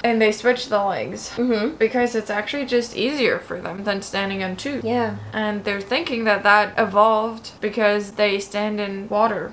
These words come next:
Speaker 1: all the time. Because I guess that's where they find their most food, right?
Speaker 2: Yeah, yeah, the things they eat are in the water.
Speaker 1: Yeah, in, like, mud,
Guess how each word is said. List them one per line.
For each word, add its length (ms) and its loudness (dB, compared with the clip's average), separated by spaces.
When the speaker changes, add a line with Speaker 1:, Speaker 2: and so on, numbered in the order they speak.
Speaker 1:
all 240 -4
the 120 -6
time. 380 -8
Because 380 -2
I 100 -4
guess 160 -4
that's 240 -2
where 180 0
they 160 4
find 320 -2
their 160 -2
most 340 -6
food, 280 -6
right? 340 -4
Speaker 2:
Yeah, 340 8
yeah, 220 2
the 120 -4
things 300 0
they 160 -4
eat 220 -4
are 200 -2
in 120 -6
the 80 -4
water. 540 -6
Speaker 1:
Yeah, 320 0
in, 160 0
like, 200 2
mud, 520 2